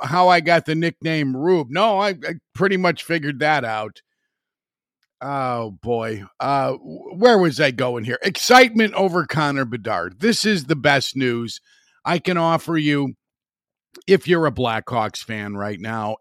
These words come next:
and trying to rejuvenate yourself, trying to get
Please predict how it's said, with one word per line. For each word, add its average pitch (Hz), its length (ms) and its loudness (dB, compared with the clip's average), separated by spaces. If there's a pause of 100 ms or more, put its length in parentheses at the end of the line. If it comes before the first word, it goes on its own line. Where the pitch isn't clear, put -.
and 147 300 -4
trying 226 600 4
to 175 200 0
rejuvenate 151 1300 -2
yourself, 110 540 -6
trying 214 680 2
to 156 100 0
get 143 360 -4